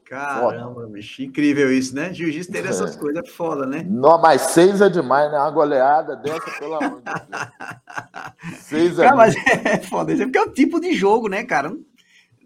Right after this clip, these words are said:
Speaker 1: É, não sei, tem, teria que estudar melhor, né? Juntar o jogo dos dois ali, mas é alguma coisa ali que,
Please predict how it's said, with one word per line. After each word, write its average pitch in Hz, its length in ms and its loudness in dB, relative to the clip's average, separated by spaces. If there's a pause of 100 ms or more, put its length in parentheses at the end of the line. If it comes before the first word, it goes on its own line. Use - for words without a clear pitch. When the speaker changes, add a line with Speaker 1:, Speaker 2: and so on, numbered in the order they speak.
(120)
Speaker 1:
É, 185 140 -18
não 247 80 -16
sei, 202 220 2
tem, 185 180 -6
teria 185 160 -6
que 190 60 -10
estudar 202 240 -4
melhor, 185 440 2
né? 165 220 -2
Juntar 139 480 -4
o 165 80 -4
jogo 160 180 -6
dos 151 180 -2
dois 151 220 -2
ali, 139 200 -4
mas 180 180 -4
é 214 40 -2
alguma 233 440 -4
coisa 269 320 0
ali 233 220 2
que, 294 340 -4